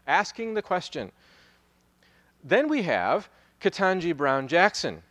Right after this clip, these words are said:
our newest Supreme Court Justice. When asked during her confirmation hearing if she could provide a definition of a woman, which you would think you would want someone on the Supreme Court to know,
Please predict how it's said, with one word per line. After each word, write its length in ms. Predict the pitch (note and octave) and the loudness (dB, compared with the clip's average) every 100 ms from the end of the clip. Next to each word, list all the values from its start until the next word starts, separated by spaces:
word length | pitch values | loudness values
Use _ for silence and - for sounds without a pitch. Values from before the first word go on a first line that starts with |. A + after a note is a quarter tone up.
| _ _ | _ _
our 140 | - D3 | 0 2
newest 360 | D3+ D3+ D3 | 2 0 0
Supreme 400 | - E3+ - F3+ | -4 -6 0 0
Court 300 | F3+ G#3+ G#3+ | 2 4 4
Justice. 560 | D3 C#3+ A#2+ - F2+ - | 4 0 0 -6 -8 -8
When 240 | - D3 D3 | -2 0 0
asked 480 | C#3+ D3 F#3+ - - - | -2 0 0 -6 -14 -6
during 260 | B2 A#2+ | -2 -2
her 140 | A2+ A2+ | -4 -6
confirmation 640 | B2+ A#2+ B2 A#2+ B2+ C#3+ | -4 -4 -4 -4 -4 -6
hearing 400 | C3+ D#3+ F#3+ B3 - - | -2 2 2 0 -4 -4
if 120 | D#3+ D#3+ | 0 0
she 140 | F3 | 0
could 180 | E3+ D#3 | -2 0
provide 520 | E3 C#3 C3+ E3 G3 | 0 4 4 6 4
a 80 | G3+ | 2
definition 640 | D#3 F3 G3 E3 E3+ F#3 | 0 -2 -2 -4 -4 -2
of 100 | E3 | 0
a 80 | C#3+ | 0
woman, 400 | C#3 G#3+ E3 A3+ - - - - - | 2 4 4 0 -6 -20 -20 -20 -12
which 240 | A2 - | -12 -10
you 180 | A#2 C#3 | -8 -4
would 180 | D3 C#3+ | -4 -6
think 480 | - D3 F#3+ - | -8 -6 -6 -8
you 100 | F3+ | -8
would 120 | F#3+ E3+ | -6 -4
want 320 | E3+ A3 - | 0 -2 -2
someone 360 | - G#3+ G#3+ | -4 -2 -2
on 120 | G3+ G#3 | -2 -4
the 60 | |
Supreme 440 | F#3+ G#3 G#3+ G#3+ A3 | -4 -6 -4 -6 -2
Court 320 | - A3+ - | 2 2 2
to 80 | A3 | -6
know, 640 | G#3+ A3 C4+ E3+ G#3+ | -2 0 2 2 2